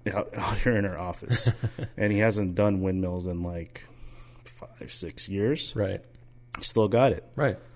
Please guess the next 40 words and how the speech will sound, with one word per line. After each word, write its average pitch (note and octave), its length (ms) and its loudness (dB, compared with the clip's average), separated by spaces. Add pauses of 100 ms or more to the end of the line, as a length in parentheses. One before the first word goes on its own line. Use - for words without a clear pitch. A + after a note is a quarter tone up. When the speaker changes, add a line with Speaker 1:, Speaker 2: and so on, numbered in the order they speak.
(180)
Speaker 1:
You F2 100 -6
know, F2+ 200 -6
like, E2+ 260 -6
I G#2+ 200 4
haven't F#2+ 400 2
dropped F2 360 -4
into F#2 280 -4
a F2 40 -4
windmill F2 420 -6
in, F2 120 -6
like, E2+ 380 -10 (680)
no, C2+ 160 -10
I A#1+ 140 -10
don't G1+ 120 -14
know, B1+ 220 -14 (500)
maybe F2 260 -6
a E2+ 80 -6
year F#2+ 360 -2
or G#2 40 -4
so. - 300 -6 (120)
Speaker 2:
Mm-hmm. G2+ 280 0
Speaker 1:
Still - 260 -6
got F2 280 -6
it. - 120 -16 (140)
Speaker 2:
Mm-hmm. G2 200 0 (180)
Speaker 1:
It's F#2+ 180 -2
just G2 120 -4
muscle F#2 320 -4
memory. E2+ 520 -6
Speaker 2:
Right. F#2+ 260 -4 (760)
Speaker 1:
So - 300 0 (640)
that'd D#3+ 140 10
be C3 220 8
interesting G2+ 520 0 (100)
if G#2 280 -6
a A2 80 -2
dancer G2+ 320 2
was F2+ 140 0
like, D#2 200 -8
"Yeah, A#1 300 -10